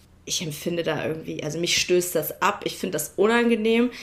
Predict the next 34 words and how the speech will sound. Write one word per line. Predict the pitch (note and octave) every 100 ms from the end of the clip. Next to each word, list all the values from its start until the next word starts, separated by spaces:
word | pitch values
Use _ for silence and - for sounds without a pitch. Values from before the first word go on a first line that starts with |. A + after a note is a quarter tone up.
| - - -
ähm, | F3+ F#3 F#3+ F#3+
ich | - G3+
empfinde | F#3 B3+ A#3
es |
als | F#3 F3
unrealistisch, | G3 A3+ G3 G3 G#3 F3+
weil | -
ich's | - -
natürlich | E3 - F#3+
auch | -
nicht | F3 D#3
kenne | - G3 B3 -
aus | D3 E3
meinem | D3+ D#3+ E3
Leben, | D#3 D#3+ F3+ B3 B3 - - -
ähm, | F#3+ F#3 F#3 -
und | E3+ E3+ - _ _ - - _ _ -
die | G3
andere | - F#3+ A#3 A3
Geschichte | G#3 - A#3 -
ist | C#3+ -
halt | G3+ -
für | G#3
mich | F#3 A3+ A3
wesentlich, | G3 G3+ G#3+ F#3+ F#3+ G3 - - - -
also | F3+ F#3+ -
nicht, | G3 G3+
dass | F#3+ F#3+
es | F#3
sozusagen | F#3 - F#3 F3 F3
bei | F3
mir | E3+ F3+ F#3+ F3
so | F3
ist, | - B3+ F#4 -